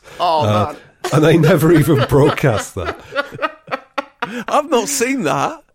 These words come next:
Speaker 1: Oh, mate. That
Speaker 2: You've
Speaker 1: fucking
Speaker 2: not seen,
Speaker 1: moment.
Speaker 2: okay. I'll arrange for you to, uh, to have
Speaker 1: That's
Speaker 2: it shortly.
Speaker 1: unbelievable.
Speaker 2: It could go
Speaker 1: I
Speaker 2: on the
Speaker 1: love that.
Speaker 2: playlist.
Speaker 1: I love that clip.
Speaker 2: But this is, I mean, it's Briscoe. Yeah. It's
Speaker 3: Yes, very
Speaker 2: Brit-
Speaker 3: much
Speaker 2: diff-
Speaker 3: so.
Speaker 2: But it's,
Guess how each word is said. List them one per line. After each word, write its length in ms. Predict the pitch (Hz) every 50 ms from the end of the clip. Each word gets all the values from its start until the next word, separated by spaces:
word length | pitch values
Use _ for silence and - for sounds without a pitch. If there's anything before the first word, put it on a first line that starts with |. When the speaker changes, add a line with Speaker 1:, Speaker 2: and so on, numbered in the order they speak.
| -
Speaker 1:
Oh, 360 | - 185 190 185 180 170 165 165
mate. 640 | 170 175 180 190 185 185 185 180 170 160 160 -
That 140 | - 160 139
Speaker 2:
You've 160 | 131 127 123 120
Speaker 1:
fucking 100 | 113 131
Speaker 2:
not 220 | 135 131 131 - -
seen, 240 | - - 139 131 -
Speaker 1:
moment. 340 | 127 113 107 113 110 - -
Speaker 2:
okay. 220 | 90 85 87 82 _ _ _ _
I'll 220 | - 113 107 104 104
arrange 460 | 104 101 104 104 104 104 101 101 98
for 120 | - - 101
you 160 | 98 98 98
to, 460 | 98 - - 95 92 92 90 90 92
uh, 180 | 92 92 92 92 - - - - _ _ _
to 120 | - -
have 260 | - - - 98 92 92
Speaker 1:
That's 140 | 90 90
Speaker 2:
it 60 | 135 123
shortly. 480 | - 107 98 92 92 90 95 87 80
Speaker 1:
unbelievable. 280 | - _ _ _ - 151
Speaker 2:
It 80 | 170
could 200 | - - 104 92
go 180 | 92 104 92 92
Speaker 1:
I 40 | 98
Speaker 2:
on 60 | 95
the 60 | 92 101
Speaker 1:
love 260 | 101 104 101 92 92
that. 200 | 90 87 82 80
Speaker 2:
playlist. 100 | - - _ _ _ _ _ -
Speaker 1:
I 120 | 101 101
love 220 | 98 98 98 90 -
that 180 | 92 87 -
clip. 300 | - - 92 85 85 _ _ _ _
Speaker 2:
But 140 | 135 117
this 420 | 113 170 185 165 120 117 - - -
is, 480 | - 139 123 120 117 110 - - - - _ _ _
I 40 | 127
mean, 140 | 127 127 127
it's 140 | 139 -
Briscoe. 840 | - _ _ - 127 131 127 110 - - - - 87 78 76 82 98 - _ _ _ _ _ _
Yeah. 260 | 117 95 82 80 85
It's 100 | 92 139
Speaker 3:
Yes, 300 | 139 135 127 123 - -
very 220 | - 139 139 139 139
Speaker 2:
Brit- 120 | 131 123
Speaker 3:
much 140 | 117 110 -
Speaker 2:
diff- 120 | 139 131
Speaker 3:
so. 140 | 127 117 117
Speaker 2:
But 120 | - 147
it's, 160 | 151 151 -